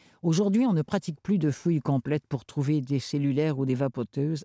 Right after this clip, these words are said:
affirme-t-on. On va plutôt procéder à une fouille sommaire ou passer un détecteur de métal. Les seules fouilles complètes désormais autorisées sont celles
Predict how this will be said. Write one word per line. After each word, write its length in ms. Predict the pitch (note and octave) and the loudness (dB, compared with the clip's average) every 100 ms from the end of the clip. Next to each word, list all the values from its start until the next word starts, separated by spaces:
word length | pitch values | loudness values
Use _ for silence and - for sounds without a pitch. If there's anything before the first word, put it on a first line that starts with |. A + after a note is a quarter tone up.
| - | -6
affirme-t-on. 680 | C3 D3 B2+ A#2+ - B2 - _ _ - | -4 0 2 2 -2 -10 -12 _ _ -6
On 100 | C3+ | -2
va 140 | C3+ C#3+ | 0 0
plutôt 280 | F#3+ A#3+ | 0 0
procéder 500 | G#3+ G3 E3+ F#3+ F3 | 0 0 0 2 2
à 40 | D#3+ | 2
une 160 | D3 | 2
fouille 340 | C#3 - C#3+ B2 | 0 0 0 -2
sommaire 640 | - - B2+ B2 B2 F3 D#3+ | -6 0 2 4 2 0 0
ou 160 | D#3+ | 0
passer 480 | D3+ C#3 - C3 C#3+ | 0 -2 -2 -2 0
un 80 | C#3 | 0
détecteur 540 | B2 B2+ A#2 - C3+ | 0 -2 -4 -2 -4
de 100 | B2 | 0
métal. 560 | A#2 B2 - A#2+ C3+ C#3+ _ _ - - | 0 0 -2 -10 -10 -14 _ _ -18 -4
Les 120 | A#2 | -4
seules 320 | - A3 A3 | -2 0 0
fouilles 360 | F#3 - G#3 E3 | -2 0 0 0
complètes 600 | - D#3+ D#3+ C#3+ - C3 | -2 -2 -2 -2 -4 -6
désormais 500 | D3+ C#3+ C#3+ C#3+ D3 | -2 0 0 2 0
autorisées 600 | B2 C#3+ B2 C3 B2 E3+ | -2 -4 -2 -2 -2 -4
sont 220 | - D#3 | -2 -4
celles 460 | C3 - F3+ F#3+ G#3+ | -4 -2 0 0 -2